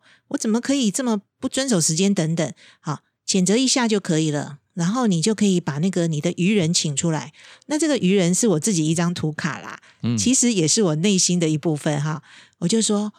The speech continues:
Speaker 1: ，“哦，今天的这个真的耽误到了。”啊，你真是笨啊。好，我自己讲一下以后，这件事就过去了。
Speaker 2: 嗯。
Speaker 1: 好，然后你不要说你接下来进行的事，你还一直挂着，“我为什么迟到？我为什么这么笨？我这么，怎么？”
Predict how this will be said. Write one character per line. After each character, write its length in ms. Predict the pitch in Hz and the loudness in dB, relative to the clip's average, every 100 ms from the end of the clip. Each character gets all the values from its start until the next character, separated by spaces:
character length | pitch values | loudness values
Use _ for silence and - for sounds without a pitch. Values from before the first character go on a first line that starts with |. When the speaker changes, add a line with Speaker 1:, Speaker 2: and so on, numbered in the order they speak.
| _ | _
Speaker 1:
，“哦， 500 | 202 247 302 247 185 | -2 0 0 2 0
今 160 | 160 214 | 0 0
天 160 | 220 214 | 2 2
的 260 | 196 165 | 2 0
这 140 | 160 196 | 0 0
个 140 | 170 | 0
真 160 | 185 214 | 2 2
的 100 | 175 | 2
耽 260 | 185 185 | 0 2
误 80 | 180 | 0
到 240 | 156 160 | 0 -2
了。” 200 | 143 147 - _ _ _ | -2 -8 -14 _ _ _
啊， 160 | 165 | -6
你 100 | 151 | -4
真 220 | 151 233 262 | -2 0 0
是 300 | 226 190 160 | 0 0 0
笨 280 | - 381 | -2 0
啊。 180 | 180 - - | -2 -4 -16
好， 180 | - 165 | -8 -4
我 60 | 156 | -2
自 120 | 175 | 0
己 100 | 285 | 0
讲 240 | 214 160 151 | 0 0 0
一 60 | |
下 200 | 180 214 | 0 2
以 60 | 156 | 2
后， 100 | 175 | 2
这 120 | 226 | 2
件 120 | 220 | 2
事 140 | 208 180 | 2 2
就 100 | 185 | 2
过 220 | 180 160 | 2 0
去 220 | - 160 | 0 0
了。 160 | 127 - | -2 -8
Speaker 2:
嗯。 360 | 110 107 98 87 73 | -4 -2 -4 -6 -6
Speaker 1:
好， 180 | 156 160 - _ | -6 -8 -16 _
然 120 | 214 | -2
后 60 | 285 | 2
你 120 | 202 | 2
不 120 | 160 | 2
要 180 | 226 233 | 2 2
说 340 | 208 214 208 | 2 2 2
你 160 | 202 160 | 0 -2
接 220 | 147 226 | -2 0
下 140 | 226 220 | 2 2
来 120 | 170 | 0
进 240 | - 208 | 0 2
行 140 | 180 156 | 2 0
的 80 | |
事， 140 | 156 196 | 0 2
你 100 | 160 | 0
还 140 | 160 | 0
一 80 | 214 | 0
直 100 | 202 | -2
挂 300 | - 208 165 | 0 0 0
着 180 | 156 151 | -2 -2
，“我 100 | 180 | 0
为 80 | 208 | 0
什 120 | 170 | 0
么 80 | 151 | -2
迟 160 | - | -2
到？ 240 | 147 147 143 | -4 -6 -8
我 80 | 170 | -2
为 80 | 202 | 0
什 120 | 196 | 0
么 60 | 151 | -2
这 100 | 170 | -2
么 120 | 156 | -2
笨？ 260 | 143 160 151 | -2 -4 -2
我 80 | |
这 100 | 156 | -2
么， 80 | 190 | -2
怎 120 | 151 | -2
么？” 120 | 147 | -6